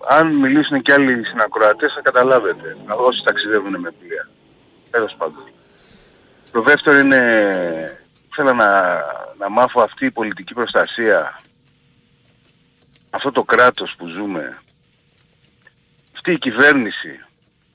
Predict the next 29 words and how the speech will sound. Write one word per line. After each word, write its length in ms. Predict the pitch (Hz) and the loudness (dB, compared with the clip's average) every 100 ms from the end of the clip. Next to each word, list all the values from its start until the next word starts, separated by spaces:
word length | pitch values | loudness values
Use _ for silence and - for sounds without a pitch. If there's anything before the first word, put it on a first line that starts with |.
| _ _ _ _ | _ _ _ _
ήξεραν, 540 | 175 - 123 104 104 | -8 -2 2 2 2
έχουμε 260 | 127 - 135 | 0 0 -4
τους 120 | - | -2
μετεωρολόγους, 680 | 123 113 110 117 123 90 - | -2 2 2 4 2 0 -6
ήξεραν 300 | 135 135 127 | -6 -2 0
ότι 140 | 107 123 | 0 -2
έρχεται 220 | 120 107 | -4 -6
αυτό 120 | 117 | -6
το 100 | 113 | -6
πράγμα. 440 | 92 107 101 78 - _ _ _ _ _ _ _ _ _ _ _ _ _ _ _ _ _ _ | 0 0 0 -4 -12 _ _ _ _ _ _ _ _ _ _ _ _ _ _ _ _ _ _
Δεν 140 | 185 180 | -2 2
μπορούσε 340 | 117 120 131 | 2 2 0
να 120 | 113 | 0
κάνει 260 | - 110 101 | 2 2 0
κάτι, 300 | - 101 92 | 2 0 0
δεν 120 | 107 | -4
μπορούσε 300 | 104 110 123 | -2 -4 -4
να, 420 | 110 98 85 76 | -2 -2 -2 -4
να 120 | 80 87 | -4 -4
ενεργοποιήσει 600 | 87 82 85 90 95 - | -2 -4 -6 -6 -6 -6
τους 100 | 98 | -8
μηχανισμούς. 840 | 85 85 78 73 78 85 80 - _ _ _ _ _ - | -6 -4 -4 -8 -10 -12 -12 -16 _ _ _ _ _ -14
Δεν 100 | 139 | -2
μπορούσαν 480 | 135 135 135 123 104 | 2 2 0 0 0
να 120 | 92 | 2
πάνε, 420 | 110 110 107 101 | 2 2 2 0
δηλαδή 400 | 104 110 131 151 | 2 2 4 0
βλέπουμε 440 | 123 139 139 139 | 0 -2 0 -4
στα, 200 | 123 113 | -2 2